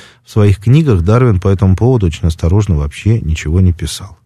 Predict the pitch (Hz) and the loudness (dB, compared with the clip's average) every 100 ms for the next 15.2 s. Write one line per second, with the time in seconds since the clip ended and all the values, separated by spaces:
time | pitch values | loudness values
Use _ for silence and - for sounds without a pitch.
0 | _ _ _ - - _ _ - - 80 | _ _ _ -20 -20 _ _ -20 -10 -8
1 | 65 78 95 107 107 101 92 - 101 101 | -6 -6 -2 -2 0 0 -2 -4 0 2
2 | 101 69 87 82 85 85 80 78 92 131 | 2 0 -4 -6 -6 -6 -6 -4 0 2
3 | 175 175 165 - 131 131 127 87 98 101 | 4 4 2 0 0 2 2 0 2 2
4 | 98 101 113 120 123 113 107 - 110 135 | 2 2 2 2 2 2 0 -2 0 2
5 | 110 87 95 - 117 101 98 95 90 90 | 2 0 -2 0 2 2 2 4 4 2
6 | 80 - _ _ _ _ _ _ _ _ | 0 -4 _ _ _ _ _ _ _ _
7 | _ _ 98 98 98 104 - 110 104 95 | _ _ -2 0 2 2 2 2 2 2
8 | 87 76 - 90 95 101 - 175 170 156 | 0 -2 -6 -2 0 0 0 0 2 2
9 | 147 147 143 - 131 107 95 98 104 95 | 2 2 0 2 0 0 -4 -8 -2 2
10 | 107 98 98 98 90 95 87 - _ _ | 2 2 2 0 2 2 0 -2 _ _
11 | _ _ _ _ _ _ _ - 82 80 | _ _ _ _ _ _ _ -8 -2 -2
12 | 76 - 92 - 104 101 95 92 92 98 | -2 -6 -6 -2 0 2 2 0 -2 0
13 | 95 98 95 92 92 87 90 117 143 139 | -2 0 0 0 0 -2 0 0 2 0
14 | 127 113 92 101 101 87 - 80 98 87 | 0 0 0 0 0 0 -4 -2 0 0
15 | 82 - | -2 -10